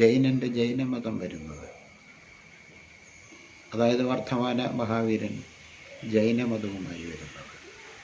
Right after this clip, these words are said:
അങ്ങനെ മതവൈജാത്യം കൊണ്ട് ഇവിടെ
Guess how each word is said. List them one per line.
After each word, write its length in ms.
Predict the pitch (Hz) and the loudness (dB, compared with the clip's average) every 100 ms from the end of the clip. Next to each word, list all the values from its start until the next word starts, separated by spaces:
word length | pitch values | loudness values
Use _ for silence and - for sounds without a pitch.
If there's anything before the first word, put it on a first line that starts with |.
| - - - - - - - - - - | -20 -20 -20 -20 -20 -20 -20 -20 -20 -8
അങ്ങനെ 300 | 110 156 180 180 | 2 4 6 6
മതവൈജാത്യം 1040 | 170 175 185 170 170 160 165 170 - 165 165 165 | 4 6 6 6 4 4 4 2 0 0 0 0
കൊണ്ട് 220 | 165 160 | 0 0
ഇവിടെ 320 | 147 143 147 | 0 2 0